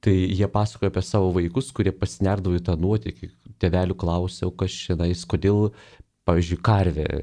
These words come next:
o ar tenais gyvena karvės?“ Aš taip galvoju, gal tikriausiai ir nebuvo karvės iš tikrųjų tam tvartelį, kur bu-, Jėzus gimė, gal kiti gyvulėliai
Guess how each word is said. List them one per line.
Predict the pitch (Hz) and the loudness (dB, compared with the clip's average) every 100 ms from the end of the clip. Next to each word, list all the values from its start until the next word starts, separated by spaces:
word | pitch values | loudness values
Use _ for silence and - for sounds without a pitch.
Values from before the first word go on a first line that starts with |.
| - | -4
o | 80 90 95 | 0 2 2
ar | 101 | 0
tenais | 101 107 117 107 | 0 2 0 0
gyvena | 107 98 104 107 | 0 2 2 0
karvės?“ | 101 110 101 85 80 - - | 0 0 2 0 -2 -6 -6
Aš | 90 - | -6 -4
taip | - 82 | -4 0
galvoju, | 90 90 90 | 2 2 2
gal | 92 | 0
tikriausiai | - - 90 90 104 | 0 -2 0 0 0
ir | 92 | 2
nebuvo | 90 92 147 113 | 0 2 0 0
karvės | 98 87 85 - | -2 0 -2 -4
iš | - | -10
tikrųjų | - 98 90 | -6 -4 0
tam | 87 | -2
tvartelį, | 85 90 92 92 85 | 0 -2 -2 -2 -2
kur | 87 92 | -2 -4
bu-, | 85 101 | -4 -2
Jėzus | 95 92 82 82 | 0 0 -4 -10
gimė, | 85 82 82 | -6 -4 -2
gal | 85 | -2
kiti | 85 - - 131 120 | -4 -8 -8 -6 -2
gyvulėliai | 101 95 92 87 90 | -2 0 0 0 -4